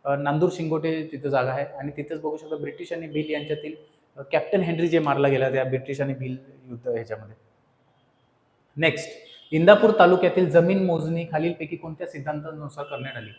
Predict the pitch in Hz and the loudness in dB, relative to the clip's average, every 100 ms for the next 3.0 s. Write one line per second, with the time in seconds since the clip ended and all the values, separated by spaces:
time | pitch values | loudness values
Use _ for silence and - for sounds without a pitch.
0 | _ _ _ 151 151 175 175 170 170 170 | _ _ _ -4 2 2 2 -2 -4 -4
1 | 156 165 170 160 160 160 165 165 151 156 | -4 -4 -6 -6 -6 -4 -2 -4 -6 -8
2 | 160 165 170 - 151 151 156 151 156 156 | -4 -4 -4 -6 -6 -6 -6 -6 -6 -6